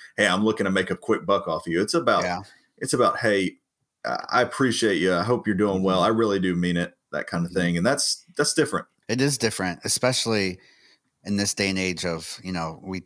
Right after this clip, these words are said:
Speaker 2: throw the term around mental health around, but it is a real thing. And
Speaker 1: It
Speaker 2: just to
Speaker 1: is.
Speaker 2: be able to know that, and just, man,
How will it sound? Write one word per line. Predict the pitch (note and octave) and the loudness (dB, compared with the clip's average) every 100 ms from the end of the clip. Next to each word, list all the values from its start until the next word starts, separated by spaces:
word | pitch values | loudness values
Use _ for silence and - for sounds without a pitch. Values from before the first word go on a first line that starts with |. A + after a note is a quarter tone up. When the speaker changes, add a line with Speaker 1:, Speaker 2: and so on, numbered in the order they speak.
| _ - | _ -4
Speaker 2:
throw | G#2 | -2
the | F#2+ | -2
term | - G2+ | -2 -2
around | F#2 F2+ F2 | 0 0 0
mental | F2+ F#2 F2 | -4 -4 -4
health | F2+ F#2+ - | -2 -4 -4
around, | E2 D#2+ | -6 -6
but | E2 | -6
it | F2+ | -4
is | A#2 A2+ | -2 -2
a | |
real | F#2+ F#2 D#2 | -2 -4 -4
thing. | F#2+ E2+ D#2 E2 _ _ _ F#2 | -6 -6 -8 -12 _ _ _ -2
And | |
Speaker 1:
It | |
Speaker 2:
just | G2 F2 | 2 2
to | |
Speaker 1:
is. | D#2 | 2
Speaker 2:
be | G#2 | 0
able | F#2 F#2 | -2 -2
to | F2+ | -2
know | F2+ F#2 F#2 F2 | -2 0 0 -2
that, | F2 E2 D#2+ _ _ _ _ - - | -2 -4 -6 _ _ _ _ -20 -8
and | G#2 - | -8 -4
just, | D3+ - - | -4 -4 -6
man, | C3 G2+ | -4 -4